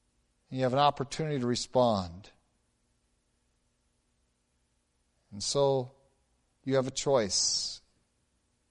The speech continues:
You can either give glory to the Lord your God, which we talked about last week, which is confess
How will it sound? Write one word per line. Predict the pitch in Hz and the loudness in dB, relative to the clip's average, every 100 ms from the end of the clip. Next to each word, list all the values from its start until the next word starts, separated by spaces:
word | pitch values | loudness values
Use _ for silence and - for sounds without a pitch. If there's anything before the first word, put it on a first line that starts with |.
| _ _ _ - | _ _ _ -12
You | 123 | -8
can | 143 127 | -2 2
either | 135 139 131 | 4 4 2
give | 120 127 117 | 0 -2 -2
glory | 120 131 139 | 2 4 4
to | 139 131 | 0 -2
the | |
Lord | 123 127 | 2 2
your | 131 131 | 2 0
God, | 127 110 110 | 4 6 6
which | 117 - | 2 -8
we | |
talked | - 123 117 | -4 -2 0
about | 123 | 2
last | 113 120 117 | 4 2 2
week, | 127 120 | -4 -6
which | 117 - | -6 -4
is | 120 | -6
confess | - 123 - 139 135 - | -6 -12 0 2 2 0